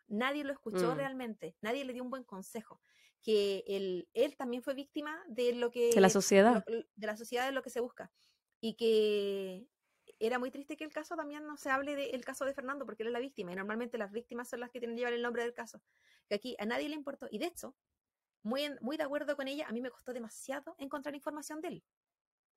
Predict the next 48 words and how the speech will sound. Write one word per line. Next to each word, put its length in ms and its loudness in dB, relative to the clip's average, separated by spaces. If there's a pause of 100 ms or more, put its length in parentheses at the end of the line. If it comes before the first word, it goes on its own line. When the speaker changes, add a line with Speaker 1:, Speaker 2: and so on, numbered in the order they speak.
(280)
Speaker 2:
Mm. 320 2
Speaker 1:
Es 100 -4
que 340 4 (240)
hasta 220 -2
en 80 2
la 80 6
edad 240 2 (540)
era 220 6
difícil 380 0
de 60 0
encontrar, 400 -4
porque 520 0 (320)
era 320 2 (260)
como 400 2
no 120 -2
importante. 640 -4 (440)
Me 80 4
Speaker 2:
Toda 160 12
la 80 12
Speaker 1:
pasó 100 8
como 100 12
en 60 12
el 40 12
juicio 200 10
de 60 12
Speaker 2:
información 200 6
era 220 12
consumida 560 12
por 200 12
ella. 360 12 (240)
Speaker 1:
Sí. 160 -12 (220)
En 80 -4
el 80 0
juicio 240 -4
de 80 6
los 120 2
de 80 0
Brasil, 360 -4 (180)
la 140 0
mamá, 220 0
por 120 0
ejemplo, 260 -4
¿te 60 4
acordás 240 0
que 100 -6
te 60 -4
dije 220 -6
que 200 -6